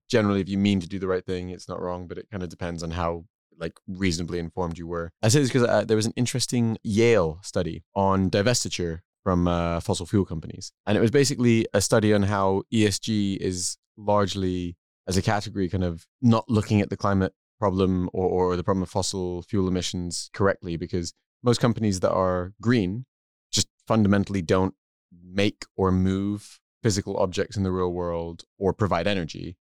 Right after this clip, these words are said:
And those are fossil fuel intensive things. And no one disputes that we still need those things. One of the outcomes of the study was like, "Oh,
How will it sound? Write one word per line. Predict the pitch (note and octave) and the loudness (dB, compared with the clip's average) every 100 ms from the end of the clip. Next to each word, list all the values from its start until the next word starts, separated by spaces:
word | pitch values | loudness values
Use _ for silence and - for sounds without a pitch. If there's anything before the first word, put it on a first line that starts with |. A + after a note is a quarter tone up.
| - | 0
And | G#2 | 2
those | G2+ F#2+ F2+ | 4 4 2
are | |
fossil | E2 F2+ - | 0 -4 -6
fuel | F2 F#2 | -8 -6
intensive | F2 F2+ E2+ F2 | -6 -6 -8 -4
things. | F#2+ E2 E2+ - - | -4 -4 -6 -10 -6
And | F#2+ F2 D#2 | -2 -2 0
no | G2+ G2 | 2 2
one | F#2 F2 | 2 0
disputes | F#2 - F#2+ - | -2 -2 -4 -4
that | - | -6
we | F#2 | -4
still | - F#2 | 0 0
need | E2+ F2 E2 | 0 -2 -4
those | E2+ D#2+ | -6 -6
things. | - F2+ E2 F#2 - | -4 -6 -6 -10 -4
One | G2+ | 0
of | G#2+ | 2
the | G#2 | 2
outcomes | - G2 | 0 -2
of | F#2 | -2
the | |
study | E2+ F#2 | 0 0
was | F2+ | 0
like, | F2+ - | 0 2
"Oh, | G#2 F2 | 2 2